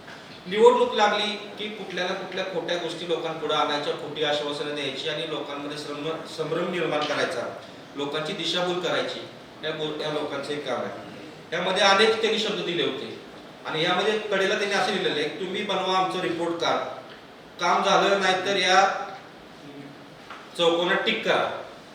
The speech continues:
आता यांनी चौकोन दिलेले आहेत आणि टिक करा. मी कामाची यादी वाचून दाखवतो. माननीय पंतप्रधान नरेंद्रजी मोदी व माननीय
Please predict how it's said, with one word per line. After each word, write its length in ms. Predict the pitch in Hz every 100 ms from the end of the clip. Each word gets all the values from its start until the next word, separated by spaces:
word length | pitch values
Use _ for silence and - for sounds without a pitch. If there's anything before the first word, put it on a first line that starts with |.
| - - -
आता 180 | 127 160
यांनी 300 | 170 180 196 196
चौकोन 320 | 202 180 185 180
दिलेले 280 | 175 160
आहेत 280 | 175 175 -
आणि 120 | 165 151
टिक 180 | 196 -
करा. 140 | 123
मी 200 | - -
कामाची 480 | 156 185 185 185 214
यादी 220 | 185 175
वाचून 300 | 165 - -
दाखवतो. 340 | 131 - 107 110 - - - - - - -
माननीय 340 | 165 185 196 208 - - -
पंतप्रधान 560 | 180 180 190 185 190 190
नरेंद्रजी 500 | 175 180 180 180 180
मोदी 420 | 170 156 143 160
व 20 |
माननीय 440 | 160 170 175 190